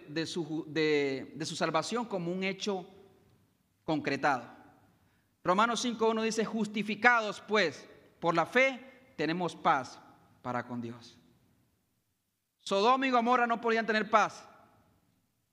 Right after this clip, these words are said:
El mundo antiguo, antes de Dios mandar el diluvio, no podía tener paz con Dios. Adán y Eva tampoco podían, podían tener paz y regresar al paraíso, simplemente porque querían volver al paraíso, porque ahí la vida estaba mejor.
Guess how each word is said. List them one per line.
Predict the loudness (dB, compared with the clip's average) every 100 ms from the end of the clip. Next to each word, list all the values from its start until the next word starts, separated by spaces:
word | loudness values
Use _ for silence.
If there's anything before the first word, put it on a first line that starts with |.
| _ _ _ _ -2
El | 0
mundo | 2 4 2
antiguo, | 2 0 0 2 2 2 -2
antes | -2 -2 2 2 2
de | 2 2 0 -4 -10 -20 -10
Dios | 0 2 4
mandar | 4 4
el | 4
diluvio, | 2 2 4 2 0
no | -2 0
podía | 2 2
tener | 2 0 4
paz | 4 2
con | -4 -6
Dios. | -6 -10 -20 -20 -20 _ _ _ _ _ _ _ _ _ 6
Adán | 8 8
y | 6
Eva | 6 6
tampoco | 4 4 2 0
podían, | 2 4 4 2
podían | 2 4 4
tener | 2 2 6
paz | 6 6
y | 2
regresar | 4 4 4 6 6 4
al | 0 2
paraíso, | 6 6 4 -2 -6
simplemente | -4 0 0 -2 -4
porque | -2 0
querían | 0 2 0
volver | 0 0
al | 0
paraíso, | 0 -2 -2
porque | 0
ahí | 2
la | 4
vida | 2
estaba | 2 2 2
mejor. | 0 -4